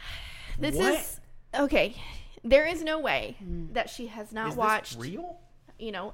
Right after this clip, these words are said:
Speaker 1: The Bachelor or The Bachelorette. Like, there's no way she's going on this dating show with having no prior knowledge of these shows. First of all, number one, you're on a show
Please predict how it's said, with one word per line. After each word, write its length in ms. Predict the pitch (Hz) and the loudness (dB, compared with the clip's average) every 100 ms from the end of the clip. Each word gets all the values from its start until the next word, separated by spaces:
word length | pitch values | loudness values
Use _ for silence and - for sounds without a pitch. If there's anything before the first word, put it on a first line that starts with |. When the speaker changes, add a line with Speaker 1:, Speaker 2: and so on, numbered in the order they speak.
| 214 | -2
Speaker 1:
The 140 | 240 | 2
Bachelor 680 | 220 208 247 - 302 311 - | 4 4 2 -2 0 0 0
or 120 | 247 247 | 0 0
The 100 | 226 | 0
Bachelorette. 800 | 196 220 - 311 330 403 196 - - - - - - - - | -4 -4 -8 -6 -4 -2 -2 -4 -10 -16 -20 -20 -20 -14 -4
Like, 140 | 202 | 0
there's 180 | 220 220 | 0 0
no 160 | 262 320 | 0 0
way 300 | 277 285 - - - - - | 0 -2 -6 -12 -20 -20 -12
she's 280 | - 233 | -6 -4
going 280 | 214 226 233 | -2 -2 -4
on 180 | 208 220 | -6 -6
this 220 | 214 294 - | -4 -2 4
dating 280 | 277 277 247 | 4 4 -4
show 220 | 196 196 | -4 -4
with 160 | 208 | -4
having 300 | 233 208 202 | -4 -6 -4
no 220 | 202 202 240 | -2 -2 -2
prior 460 | - 254 233 254 | -2 0 2 0
knowledge 480 | 233 220 233 190 185 - | -2 -2 -2 -4 -6 -8
of 160 | 202 202 | -6 -6
these 160 | 202 | -8
shows. 400 | - - - - - - - - - - - - _ _ - - _ _ | -8 -10 -12 -20 -20 -20 -20 -20 -20 -20 -20 -20 _ _ -20 -20 _ _
First 340 | - 311 - | 2 2 2
of 120 | 214 | 0
all, 240 | 175 202 220 - - - - | 0 -2 -8 -14 -18 -20 0
number 260 | 254 294 | 4 6
one, 460 | 302 240 175 180 220 - - - | 6 4 2 -2 -16 -18 -20 -18
you're 220 | - 233 | -8 0
on 100 | 262 | 0
a 60 | 320 | 0
show 560 | - 285 269 262 269 | 2 4 6 6 6